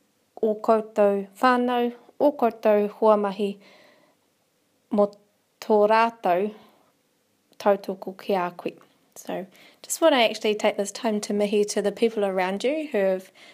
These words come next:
supported you in your journey so far, whether it be your colleagues or your whānau and friends. Um, you know, we wouldn't be here without them, so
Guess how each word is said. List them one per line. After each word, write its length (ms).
supported 600
you 180
in 220
your 160
journey 320
so 240
far, 340
whether 300
it 180
be 140
your 380
colleagues 640
or 100
your 140
whānau 500
and 100
friends. 540
Um, 380
you 120
know, 100
we 80
wouldn't 300
be 100
here 220
without 320
them, 240
so 260